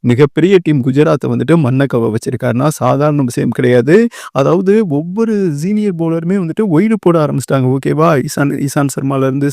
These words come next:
சிராஜ்ல இருந்து எல்லாருமே அந்த அளவுக்கு பயம் காட்டியிருக்காரு. பதினோரு சிக்ஸர், ஏழு பவுண்டரி. சிக்ஸர் பவுண்டரி மூலமே வந்துட்டு சதத்தை கன்வெர்ட்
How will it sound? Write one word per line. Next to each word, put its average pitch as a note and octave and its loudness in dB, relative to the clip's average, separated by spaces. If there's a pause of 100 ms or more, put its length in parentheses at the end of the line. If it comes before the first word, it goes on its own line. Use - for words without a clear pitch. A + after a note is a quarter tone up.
சிராஜ்ல C3+ -2
இருந்து C#3 0
எல்லாருமே C#3+ 2 (300)
அந்த G3+ 2
அளவுக்கு G3 2
பயம் D3+ 2
காட்டியிருக்காரு. C#3 0 (100)
பதினோரு F#3 2
சிக்ஸர், D#3 0
ஏழு D3+ 2
பவுண்டரி. D#3 2 (260)
சிக்ஸர் G#3 2
பவுண்டரி F#3 2
மூலமே F3 0
வந்துட்டு E3 2
சதத்தை C#3 -2
கன்வெர்ட் A#2+ -2